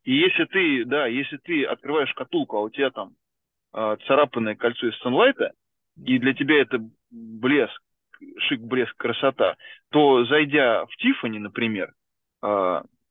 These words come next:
ну, или, ну, Тиффани тоже, ну, все, все изделия, которые на витрине, они практически все царапаны, потому что их меряют, одевают и так далее. Но в Тиффани в любом случае, ну, даже не в Тиффани, давайте возьмём Шапарт, например, Булгари, Шапарт. Вот это более будет, э,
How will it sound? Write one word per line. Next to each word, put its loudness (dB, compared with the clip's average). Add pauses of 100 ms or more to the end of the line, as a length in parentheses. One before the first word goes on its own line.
(140)
ну, 2
или, 4
ну, -8
Тиффани -6
тоже, 2
ну, -2
все, 0
все 0
изделия, 4
которые 2
на 0
витрине, 0 (420)
они -8
практически -4 (140)
все 2
царапаны, 0
потому -8
что -2
их -4
меряют, 2
одевают 0
и -16
так -6
далее. -2 (600)
Но 4
в -8
Тиффани -2
в -4
любом 0
случае, -6
ну, -6
даже 0
не -4
в -20
Тиффани, -12
давайте 2
возьмём -4
Шапарт, -2
например, -20
Булгари, -2
Шапарт. -4 (460)
Вот 2
это 2
более 4
будет, -6
э, -4